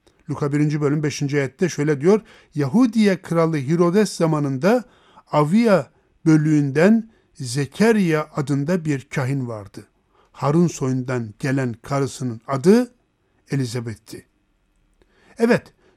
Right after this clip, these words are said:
dört yüz yıllık bir suskunluktan sonra Tanrı konuştu. Luka anlatımına bizi vaftizci Yahya'nın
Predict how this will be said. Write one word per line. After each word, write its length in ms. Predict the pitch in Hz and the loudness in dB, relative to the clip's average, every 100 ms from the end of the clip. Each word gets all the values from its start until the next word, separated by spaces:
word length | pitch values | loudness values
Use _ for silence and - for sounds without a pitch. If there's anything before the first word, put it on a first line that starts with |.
| - 143 | -14 4
dört 380 | 226 247 - 165 | 4 4 -2 -2
yüz 340 | 180 190 131 | 0 0 0
yıllık 500 | 147 160 151 196 - | 0 0 0 -4 -2
bir 120 | 151 | -4
suskunluktan 800 | 113 160 - 156 143 127 - 135 | -4 -8 -6 -4 -2 -4 -6 -6
sonra 300 | 123 131 135 | -4 -6 -6
Tanrı 320 | 175 139 131 113 | -6 -6 -8 -8
konuştu. 500 | 120 104 - - - _ _ _ _ _ _ _ | -12 -12 -14 -18 -20 _ _ _ _ _ _ _
Luka 480 | 147 151 190 233 247 - | -6 -2 2 0 0 -4
anlatımına 760 | 156 151 147 - 147 170 202 226 _ _ - | 0 0 -2 -2 -2 2 2 0 _ _ -6
bizi 320 | 151 151 160 | -2 0 0
vaftizci 600 | 143 135 - 156 - - | 0 -2 -4 -6 -4 -2
Yahya'nın 760 | 220 160 127 139 135 185 233 | 0 0 -2 -4 2 2 2